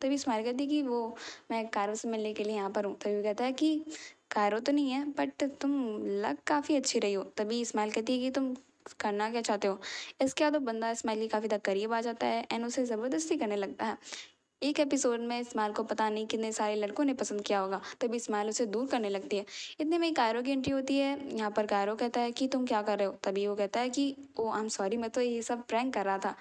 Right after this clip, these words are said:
तभी यहाँ पर कायरो कहता है कि, "लेकिन ये प्रैंक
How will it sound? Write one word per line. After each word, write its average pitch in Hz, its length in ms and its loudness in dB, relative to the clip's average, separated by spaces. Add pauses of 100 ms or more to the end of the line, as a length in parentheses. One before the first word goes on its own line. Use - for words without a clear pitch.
(400)
तभी 269 160 0
यहाँ 277 120 2
पर 277 100 2
कायरो 220 260 2
कहता 240 220 -2
है 247 60 2
कि, 262 320 2
"लेकिन 214 360 -2
ये 214 100 0
प्रैंक 208 400 -4